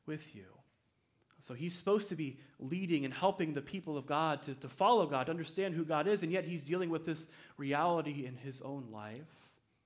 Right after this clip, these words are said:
And then there are people who are dealing with all sorts of different things, waiting for answers to questions about their health, whether it be mental or spiritual or physical. There are people dealing with financial difficulties, anxieties about what the future holds. Uh, there are people who are in,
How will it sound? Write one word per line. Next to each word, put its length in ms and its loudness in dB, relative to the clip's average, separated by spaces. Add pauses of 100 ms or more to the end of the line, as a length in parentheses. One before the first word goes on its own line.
(880)
And 80 0
then 60 4
there 120 12
are 60 8
people 320 2
who 160 4
are 80 8
dealing 340 2
with 140 0
all 140 6
sorts 300 -2
of 100 -4
different 300 -4
things, 360 -2
waiting 320 2
for 160 -4
answers 640 -2
to 240 -4 (340)
questions 420 4
about 220 0
their 100 -2
health, 400 4
whether 220 2
it 80 -8
be 120 -2
mental 460 -2
or 180 2
spiritual 580 0
or 140 0
physical. 540 -2
There 220 0 (400)
are 40 -4
people 300 0
dealing 220 2
with 160 -4
financial 520 2
difficulties, 880 -2
anxieties 720 6
about 220 2
what 160 0
the 80 -10
future 420 -6
holds. 560 -2 (460)
Uh, 200 -10
there 120 2
are 80 4
people 400 0
who 180 0
are 180 2
in, 160 -2